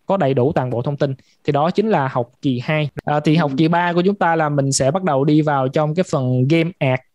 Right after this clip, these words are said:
Creation. Game Art Creation là các bạn sẽ bắt đầu học những cái công cụ ba D để các bạn có thể tạo ra những cái vật thể ba D đó. Nếu ví dụ như cái môn đầu tiên thì là cũng là môn ZBrush,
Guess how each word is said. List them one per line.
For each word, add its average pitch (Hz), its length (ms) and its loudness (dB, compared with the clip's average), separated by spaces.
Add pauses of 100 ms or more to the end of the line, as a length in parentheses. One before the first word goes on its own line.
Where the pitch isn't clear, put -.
(100)
Creation. 139 580 0 (300)
Game 165 300 2
Art 139 180 -4
Creation 151 440 2
là 135 80 2
các 185 140 -2
bạn 135 160 2
sẽ 160 120 -2
bắt 170 180 -6
đầu 123 280 0
học 143 260 -4
những 139 160 2
cái 220 180 -2
công 160 240 2
cụ 127 300 0 (160)
ba 143 140 0
D 160 60 0 (720)
để 135 120 2
các 214 160 -2
bạn 139 140 -4
có 190 80 -2
thể 143 180 0
tạo 123 260 -4
ra 139 100 0
những 127 140 0
cái 170 60 0
vật 139 180 -4
thể 113 100 0
ba 135 120 0
D 131 40 -2 (120)
đó. 135 200 -2 (320)
Nếu 185 100 2
ví 214 120 4
dụ 151 140 4
như 151 100 2
cái 208 120 0
môn 170 200 2
đầu 131 180 0
tiên 156 240 2
thì 131 140 0
là 131 140 0
cũng 135 180 0
là 156 100 2
môn 143 220 2
ZBrush, 156 540 2